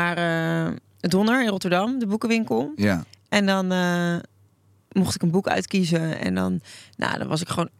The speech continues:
Speaker 1: uren op die kinderafdeling, omdat ik gewoon niet kon kiezen welk boek ik nou het allerliefst wilde.
Speaker 2: Geinig, joh. Ik dacht dat iedereen een boekenbon vreselijk vond.
Speaker 1: Nee, ik vond dat echt super.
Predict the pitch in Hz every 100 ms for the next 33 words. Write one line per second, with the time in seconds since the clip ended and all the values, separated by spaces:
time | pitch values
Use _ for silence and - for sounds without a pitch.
0 | - 269 269 240 190 175 180 - - 233
1 | 220 185 160 165 165 170 - 190 185 220
2 | - 190 208 185 175 170 180 202 202 180
3 | - 202 185 196 - 156 160 180 180 135
4 | 170 170 165 160 131 107 107 104 101 -
5 | 104 95 95 98 92 98 101 107 104 135
6 | - 131 190 226 208 190 190 180 - 254
7 | 247 - - - - 262 185 160